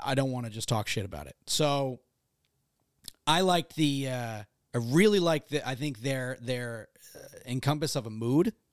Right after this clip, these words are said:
was really good. I think the little beginning at the moment with the nice little sunset and then the d-, the kinda dirty room. And then the sister had a really nice kind of, like, small feel to her, uh, like, a soft feel to her. Like, when she came in and she was, like, examining the room.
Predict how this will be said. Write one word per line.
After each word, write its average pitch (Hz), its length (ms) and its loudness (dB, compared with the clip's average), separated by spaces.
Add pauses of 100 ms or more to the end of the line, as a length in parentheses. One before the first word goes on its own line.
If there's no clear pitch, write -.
was 90 180 -6
really 104 340 2
good. 80 220 -6 (560)
I - 80 2
think 175 120 4
the 147 80 -2
little 156 180 4
beginning 147 460 0
at 147 100 -2
the 151 80 -2
moment 147 320 0
with 123 140 -4
the 123 80 0
nice 131 200 4
little 131 120 4
sunset 143 580 -2
and 127 160 -4
then 123 100 2
the 117 100 0
d-, 117 340 -2
the 117 400 0
kinda 135 240 0
dirty 127 260 4
room. 127 400 2 (460)
And 160 140 4
then 160 100 4
the 151 80 -2
sister 214 360 0
had 139 120 0
a 127 40 -2
really 151 220 -2
nice 151 220 -2
kind 143 180 0
of, 127 80 -4
like, 120 220 -2
small 135 400 0
feel 139 320 0
to 165 180 -2
her, 170 200 2 (300)
uh, 127 160 0
like, 131 140 2
a 117 40 -8
soft - 460 0
feel 151 280 6
to - 140 2
her. 151 160 4 (220)
Like, 127 140 2
when 127 100 0
she 127 120 2
came 147 240 -2
in 143 60 -4
and 135 80 -6
she - 100 -2
was, 127 100 -6
like, 117 180 -8
examining 120 520 2
the 110 80 -2
room. 107 380 -4